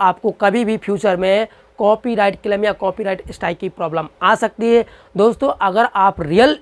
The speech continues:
एक YouTube चैनल को ग्रो करना चाहते हैं, आ, दोस्तों अगर आप एक रियल यूट्यूबर बनना चाहते हैं तो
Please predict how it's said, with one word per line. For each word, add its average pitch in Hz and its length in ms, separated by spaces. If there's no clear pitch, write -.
एक 214 180
YouTube 208 400
चैनल 214 120
को 190 120
ग्रो 175 220
करना 202 280
चाहते 202 300
हैं, 208 160
आ, 185 180
दोस्तों 190 300
अगर 208 280
आप 185 160
एक 185 140
रियल 208 240
यूट्यूबर 196 360
बनना 170 300
चाहते 202 260
हैं 208 220
तो - 100